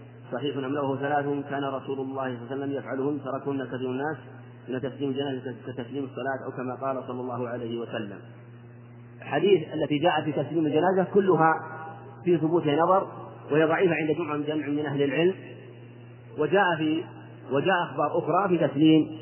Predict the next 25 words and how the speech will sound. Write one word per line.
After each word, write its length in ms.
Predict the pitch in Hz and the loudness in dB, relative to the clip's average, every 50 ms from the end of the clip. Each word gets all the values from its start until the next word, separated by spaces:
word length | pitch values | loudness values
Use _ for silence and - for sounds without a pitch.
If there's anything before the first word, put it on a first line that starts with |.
| - - - - - | -12 -14 -10 2 4
الجنازة، 560 | 147 147 135 147 147 156 151 135 113 110 92 - - - - - - - - - - - - | 4 6 8 6 6 8 6 6 4 2 -2 -4 -8 -12 -14 -14 -14 -16 -16 -16 -16 -4 2
وذكر 240 | 135 160 180 175 180 | 4 4 4 4 2
الحافظ 320 | 165 143 165 165 151 151 | -2 0 0 0 0 0
رحمه 320 | 151 143 - 143 147 135 139 | 0 -2 -2 0 0 2 4
الله 300 | 147 151 135 - 110 160 | 4 4 4 4 4 4
أثرا 220 | 147 143 143 143 | 6 6 4 4
في 120 | 131 139 131 | 2 2 2
هذا 180 | 139 135 139 | 2 2 4
الباب. 320 | 135 135 127 143 156 143 - - - - - - - - - - - - - - - | 2 4 6 6 6 6 4 2 -6 -10 -12 -12 -12 -14 -16 -16 -16 -16 -12 -4 0
أما 260 | 156 175 170 156 165 | 2 2 4 4 4
هذا 100 | 160 151 | 4 2
الخبر 420 | 143 - - 170 175 170 190 214 - - - - - - - - - - - - - - - - - | 0 2 2 4 6 6 6 4 4 -2 -10 -12 -12 -14 -14 -16 -16 -16 -18 -18 -18 -14 -12 -2 2
فلا 580 | 143 151 156 147 147 175 190 180 151 151 151 | 4 4 4 4 6 6 8 8 8 8 6
أدري 200 | 147 143 151 151 | 6 6 4 4
عن 180 | 135 143 143 - 120 127 - | 4 4 2 2 0 0 -2
صحته، 380 | 170 135 - - 143 175 185 175 147 - - - - - - - - | -2 0 0 -2 0 0 0 -2 -2 -8 -14 -16 -16 -16 -12 -4 2
لكن 360 | 151 175 185 170 175 196 214 - - - - - - - - - - - - - - - - | 4 4 4 4 2 0 -2 -2 -8 -14 -14 -16 -16 -16 -18 -18 -18 -18 -18 -18 -14 -2 2
جمهور 380 | 135 143 156 151 185 202 160 | 4 6 8 8 8 8 6
العلماء 380 | 151 143 165 175 175 185 202 190 | 6 6 6 6 6 6 6 6
على 340 | - 147 151 151 151 151 151 - | 6 6 6 6 4 4 2 0
مشروعية 440 | 156 - 139 151 143 156 160 143 135 | 0 2 4 6 8 10 10 10 8
التسليم 460 | 123 - 143 - 123 139 151 151 147 | 8 6 6 8 8 8 10 10 10
للجنازة 580 | 147 143 131 139 135 151 160 175 175 196 202 196 - - - - - - - 139 | 10 8 8 8 8 8 8 8 8 6 6 4 4 -4 -10 -10 -12 -12 -4 0
لما 340 | 160 175 175 160 151 151 135 | 2 2 2 2 0 0 -2
ورد 280 | 147 165 170 156 151 139 | -2 0 2 2 0 0